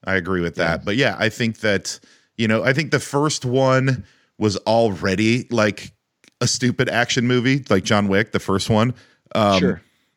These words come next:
Speaker 1: I mean, if you, if you look at the story, just, like, alone, it's about a dude
Speaker 2: Yeah.
Speaker 1: whose dog di-, whose dog gets killed and he kills, like, four hundred people. You know, you know what I mean? <laughs> Like, <laughs> so
Speaker 2: I,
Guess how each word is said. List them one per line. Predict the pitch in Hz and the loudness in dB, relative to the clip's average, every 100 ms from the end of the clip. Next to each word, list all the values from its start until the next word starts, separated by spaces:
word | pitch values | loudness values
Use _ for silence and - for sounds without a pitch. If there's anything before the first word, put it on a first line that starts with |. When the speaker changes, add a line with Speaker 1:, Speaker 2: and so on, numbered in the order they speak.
| _ _ _ _ _ - | _ _ _ _ _ -6
Speaker 1:
I | 117 | 0
mean, | 120 120 127 | 2 2 0
if | 123 131 | -2 -2
you, | 131 | -2
if | 135 | 0
you | 127 135 | 0 0
look | 165 | 2
at | 170 | 0
the | 135 | 0
story, | - - 135 123 110 | -2 0 2 4 2
just, | 95 113 - | 0 -2 0
like, | 107 98 - - _ _ _ _ _ _ _ _ _ | 0 0 -2 -16 _ _ _ _ _ _ _ _ _
alone, | 117 107 104 107 123 143 - _ _ | -2 2 2 2 2 0 -4 _ _
it's | - 120 | -8 -4
about | 113 143 | 0 0
a | 127 | 0
dude | 98 135 131 | 0 0 2
Speaker 2:
Yeah. | 123 | 0
Speaker 1:
whose | 90 | -2
dog | 90 113 120 113 | -2 0 0 0
di-, | 101 101 | 0 0
whose | 104 110 85 | 0 0 0
dog | 117 120 110 | 2 2 2
gets | 101 | 0
killed | - 123 107 | 0 0 2
and | 95 | 2
he | 92 | 0
kills, | - 120 107 110 | 0 2 2 2
like, | 95 | -2
four | - - 110 95 | -2 -2 0 2
hundred | 101 85 | 0 0
people. | 101 90 71 55 - _ _ _ - - - - - - | 0 -2 -4 -10 -14 _ _ _ -18 -8 -6 -2 -2 -2
You | 131 135 | 0 0
know, | 147 | 2
you | 156 | 0
know | 160 | 2
what | 170 | 0
I | 170 | 0
mean? | 165 165 165 | 0 0 0
<laughs> | |
Like, | 147 139 - 156 - - 208 214 233 - 233 202 233 - 226 | -2 -2 -2 -4 -4 -2 0 0 -2 0 0 2 0 0 -2
<laughs> | 156 | -2
so | - - 160 147 - 151 156 - | -6 0 2 2 0 -6 -10 -2
Speaker 2:
I, | 151 | 0